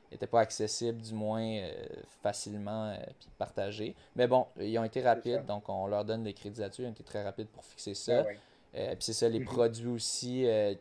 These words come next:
Speaker 1: je pense que quand on allait, quand on avait accès au, au, au, au site en français, au début, les produits étaient toujours en anglais. Là, ils ont fixé ça, euh, ils ont réparé ça aussi.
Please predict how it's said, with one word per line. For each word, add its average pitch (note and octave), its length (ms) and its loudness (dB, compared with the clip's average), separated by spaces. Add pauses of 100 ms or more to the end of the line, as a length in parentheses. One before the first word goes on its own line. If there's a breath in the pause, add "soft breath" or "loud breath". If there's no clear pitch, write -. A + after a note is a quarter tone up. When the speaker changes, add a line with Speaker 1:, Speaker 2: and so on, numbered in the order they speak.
(320)
Speaker 1:
je - 80 -20
pense A#2 280 -4
que - 80 -20
quand A2 220 0
on A2 120 2
allait, A#2+ 360 6 (400 soft breath)
quand A2+ 180 -2
on A2+ 120 0
avait A2+ 140 8
accès A#2+ 340 6
au, C3 80 6
au, A2 420 -4 (200)
au, C#2+ 600 -10
au G#2 40 -12
site - 260 -4
en A#2 100 4
français, A2+ 360 -2
au C3+ 60 2
début, A#2 180 -2
les B2 100 0
produits A#2 360 0
étaient A2 140 -2
toujours A2 240 -2
en A2 100 -2
anglais. G#2+ 280 0
Là, A2+ 80 -2
ils G#2+ 80 -4
ont G#2 80 -4
fixé - 320 -10
ça, - 200 -6
euh, A2+ 200 0 (320 soft breath)
ils - 60 -8
ont - 20 -4
réparé B2 420 2
ça - 160 -4
aussi. A2+ 380 -6